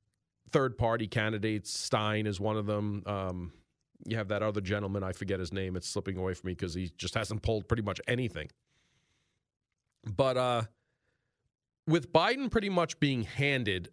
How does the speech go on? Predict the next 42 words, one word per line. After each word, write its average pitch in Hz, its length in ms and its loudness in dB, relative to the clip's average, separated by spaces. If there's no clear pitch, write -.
being 120 420 -2
showed 160 360 0
the 151 80 2
yellow 139 320 0
brick 127 200 0
road 120 320 2
to 120 80 0
the 107 100 0
nomination 101 600 0
by 95 120 -2
the 95 80 -4
Democratic 92 560 -4
Party, 95 400 -4
only 190 280 2
three 160 400 -2
in 190 100 -2
ten 175 260 0
Democrats 143 560 0
are 101 80 2
extremely 135 560 -2
or 120 100 2
very 110 260 0
confident 117 500 0
that 95 120 -4
the - 60 -12
Democrat 107 440 -2
Party's 104 300 -2
process 113 480 -2
will 98 100 -2
result 117 420 0
in 117 80 -2
nominating 110 540 0
a 95 40 -4
candidate 107 540 0
who 110 80 0
can 98 200 -2
win 113 180 2
the 113 80 0
general 107 380 0
election 117 340 -2
in 98 100 -2
November. 107 460 0